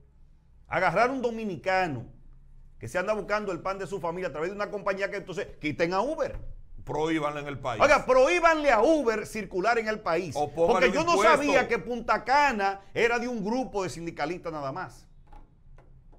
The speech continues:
Speaker 2: Es
Speaker 1: O sea
Speaker 2: de,
Speaker 1: que
Speaker 2: es de un grupo de ricos, sí, eso sí es verdad, un
Speaker 1: No,
Speaker 2: grupo
Speaker 1: no,
Speaker 2: de
Speaker 1: tampoco puede ser.
Speaker 2: Un
Speaker 1: Porque
Speaker 2: pedazo
Speaker 1: la,
Speaker 2: esa
Speaker 1: las calles son nuestras y esas playas son nuestras. Como dominicanos tenemos derecho a todo
Speaker 2: Usted
Speaker 1: esa
Speaker 2: lo
Speaker 1: vaina.
Speaker 2: dice como si fuera verdad.
Speaker 1: No, que, es que verdad que son
Speaker 2: <laughs>
Speaker 1: nuestros.
Speaker 2: Usted lo dice como si fuera
Speaker 1: Que
Speaker 2: verdad.
Speaker 1: no tenemos presidentes responsables,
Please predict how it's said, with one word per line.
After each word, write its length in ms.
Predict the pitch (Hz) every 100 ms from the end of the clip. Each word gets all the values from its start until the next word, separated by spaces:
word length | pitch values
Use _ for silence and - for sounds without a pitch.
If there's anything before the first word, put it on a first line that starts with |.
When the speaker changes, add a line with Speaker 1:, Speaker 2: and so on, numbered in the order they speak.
| -
Speaker 2:
Es 100 | 135
Speaker 1:
O 20 |
sea 140 | 226
Speaker 2:
de, 40 | 226
Speaker 1:
que 180 | 196
Speaker 2:
es 60 | 170
de 60 | 190
un 80 |
grupo 240 | 208 196 208
de 60 | 180
ricos, 400 | 143 165 123 117
sí, 100 | 123
eso 140 | 120
sí 120 | 131 -
es 60 |
verdad, 220 | 123 98 110
un 80 | 113
Speaker 1:
No, 40 |
Speaker 2:
grupo 140 | 135 165
Speaker 1:
no, 80 | 196
Speaker 2:
de 60 |
Speaker 1:
tampoco 480 | 208 226 - 220 233
puede 240 | 185 226 208
ser. 380 | 262 285 202 -
Speaker 2:
Un 60 |
Speaker 1:
Porque 160 | 120 170
Speaker 2:
pedazo 300 | 170 175 165
Speaker 1:
la, 40 |
Speaker 2:
esa 200 | 151 170
Speaker 1:
las 160 | 175 226
calles 320 | 240 254 240
son 220 | - 269
nuestras 320 | 240 294 - 214
y 60 |
esas 200 | 226 277 233
playas 280 | 262 262
son 200 | - 269
nuestras. 460 | 240 277 - 151 92 -
Como 220 | 220 220
dominicanos 500 | 226 220 208 240 302
tenemos 300 | 262 240 254
derecho 240 | 226 226
a 40 | 196
todo 100 | 202
Speaker 2:
Usted 100 | 143
Speaker 1:
esa 40 |
Speaker 2:
lo 60 | 147
Speaker 1:
vaina. 80 | 165
Speaker 2:
dice 140 | 165
como 220 | 165 151
si 100 | 147
fuera 260 | 143 151 156
verdad. 400 | 160 156 156 120
Speaker 1:
No, 120 | 220
que, 100 | 240
es 180 | 220 220
que 80 | -
verdad 260 | 160 - -
que 60 |
son 140 | 233 233
Speaker 2:
<laughs> 0 |
Speaker 1:
nuestros. 300 | 175 123 107
Speaker 2:
Usted 140 | 170
lo 160 | 208 277
dice 140 | 226
como 200 | 233 226
si 60 | 214
fuera 240 | 202 226 202
Speaker 1:
Que 80 |
Speaker 2:
verdad. 140 | 269 277
Speaker 1:
no 160 | 339
tenemos 400 | 339 320 330 320
presidentes 680 | 285 294 254 262 320 254 233
responsables, 1040 | 254 254 254 226 196 277 269 180 110 -